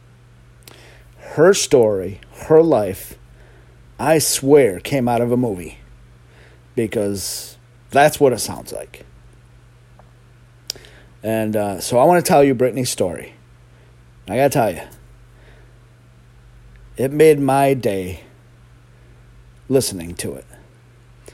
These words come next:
So Brittany was five years old when her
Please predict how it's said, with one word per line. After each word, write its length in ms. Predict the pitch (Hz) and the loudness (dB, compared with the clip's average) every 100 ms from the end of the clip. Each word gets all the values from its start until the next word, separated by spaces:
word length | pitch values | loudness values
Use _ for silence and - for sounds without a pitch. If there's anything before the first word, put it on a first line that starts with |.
| - - _ _ _ _ _ _ _ _ _ _ _ - - - - - - - - | -20 -20 _ _ _ _ _ _ _ _ _ _ _ -20 -20 -20 -20 -20 -20 -20 -20
So 220 | - - 123 | -14 -6 -2
Brittany 560 | 123 190 135 120 127 - - - - - - - - - - - - - - | 2 2 0 -6 -8 -12 -20 -20 -20 -20 -20 -20 -20 -20 -20 -20 -20 -20 -8
was 720 | 127 120 113 107 107 - - - | 0 2 2 0 -2 -8 -10 -14
five 360 | - 107 120 | -6 -2 0
years 200 | 147 160 | 0 0
old 260 | 120 87 - - - _ _ - - - - - - - - - - | 0 -2 -10 -18 -20 _ _ -20 -20 -20 -20 -20 -20 -20 -20 -20 -10
when 240 | 120 113 101 | -6 -4 -4
her 540 | 110 123 123 123 | 0 2 4 0